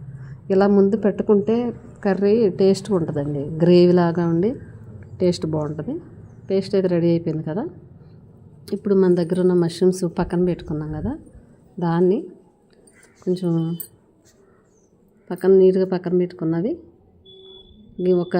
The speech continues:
వేరే బౌల్‌లో తీసుకుని కొంచెం వాటర్ పోసుకొని సాల్ట్ వేసుకుందాం. ఈ సాల్ట్ వేయడం వల్ల ఏంటంటే ఇవి బ్లాక్ కలర్లోకి రాకుండా ఉంటుందన్నమాట,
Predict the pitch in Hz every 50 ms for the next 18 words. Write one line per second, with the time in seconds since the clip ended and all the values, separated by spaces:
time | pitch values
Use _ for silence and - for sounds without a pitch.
0 | 170 170 170 170 165 170 170 170 175 165 175 170 165 160 160 160 160 160 - 160
1 | 160 - - - 240 - 220 196 - 165 160 160 156 156 151 175 160 160 156 147
2 | - - - - - - 160 151 156 165 - 151 147 - - - 147 - 147 170
3 | 214 262 - - - - - _ - - - - - 185 190 185 - 185 180 185
4 | 202 220 214 214 208 202 196 185 180 175 175 175 175 175 170 175 165 170 170 170
5 | 175 226 226 190 175 170 160 160 156 156 151 156 170 165 - - 165 175 180 185
6 | 190 185 190 - 202 190 185 185 185 175 180 170 - - 226 247 233 196 165 156
7 | - 170 160 160 151 143 143 139 143 139 143 139 139 139 139